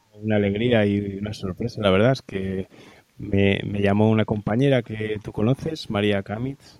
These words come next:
que es profesora de guitarra Suzuki en Dinamarca, y, y bueno, pues, eh, me ha invitado para, para ir allí de profesor y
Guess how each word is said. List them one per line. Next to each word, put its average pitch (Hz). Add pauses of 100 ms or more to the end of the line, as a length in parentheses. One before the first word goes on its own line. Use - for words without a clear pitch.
(140)
que 92
es -
profesora 98
de 95
guitarra 98
Suzuki 123
en 107
Dinamarca, 123
y, 98
y -
bueno, 110
pues, -
eh, 87
me 101
ha -
invitado 98
para, 92
para 92
ir 92
allí 95
de 92
profesor 135
y -